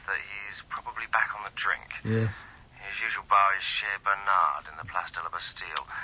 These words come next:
Speaker 1: Not far from you, sir.
Speaker 2: Yeah, good. What about his brother Jean? Did you find out if he received any calls last night?
Speaker 1: Mm, yes. Apparently he did receive a call at his hotel late last night, but by the time he reached the phone, the caller had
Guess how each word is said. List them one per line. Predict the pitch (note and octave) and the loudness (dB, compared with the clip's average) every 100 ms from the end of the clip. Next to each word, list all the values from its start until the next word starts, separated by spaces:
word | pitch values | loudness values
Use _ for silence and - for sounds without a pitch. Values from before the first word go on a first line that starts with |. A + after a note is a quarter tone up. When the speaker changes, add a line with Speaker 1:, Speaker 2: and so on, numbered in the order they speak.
| - - - - - C3+ | -8 -10 -12 -14 -4 2
Speaker 1:
Not | D#3 | 4
far | F3 E3 | 4 2
from | D#3 D#3+ | 0 -6
you, | C3 | -6
sir. | - - | -6 0
Speaker 2:
Yeah, | C3+ A#2 - - | 2 0 -4 -2
good. | C#3+ C#3 G#2 - - | 2 2 2 -6 4
What | G3+ | 6
about | F#3+ G3+ | 6 6
his | F3 | 4
brother | B2+ F3 E3+ D#3+ D#3 D3+ C#3+ | 4 2 6 6 6 4 2
Jean? | C3 F#3+ F#3+ E3+ D3+ C#3 | 0 2 4 4 4 2
Did | |
you | C#3+ C3+ | 0 -2
find | F3 F3 | 0 2
out | F3 E3+ D#3+ | 4 4 2
if | C#3 | 0
he | D#3+ | 2
received | D3+ - E3+ D3 | 2 4 4 4
any | E3 D#3+ | 2 2
calls | - D#3+ D#3 | 4 4 4
last | D#3+ D#3+ D3 | 4 2 2
night? | D#3+ D#3 - - - | 0 0 -4 -18 -10
Speaker 1:
Mm, | G2 F2+ D#2+ F2 | -6 -6 -6 -2
yes. | F2+ D#2+ - - - - - - | -2 -2 -8 -12 -10 -8 -6 -2
Apparently | - C#3+ C3+ C#3 | 4 4 4 0
he | C3+ | -8
did | - D#3 A#2+ | -2 0 0
receive | - G2 | -4 -6
a | E2+ | -6
call | - F#2+ | -4 -2
at | F#2 | -2
his | F#2+ - | -2 -2
hotel | G2 - G2+ G2 | -2 0 0 2
late | G2+ - | 2 4
last | G2+ G2 - | 2 2 0
night, | G#2+ E2+ C#2+ - - - - - - - | 0 2 0 -6 -10 -10 -12 -14 -10 -4
but | G2+ | 2
by | A2+ | 2
the | A2 | 2
time | C3+ D3 | 2 0
he | C#3+ | 0
reached | B2 G#2 | -6 -6
the | - | 0
phone, | A2+ A2+ | 0 0
the | A2+ | -2
caller | - C3 B2+ | -2 -2 -2
had | C3 | -2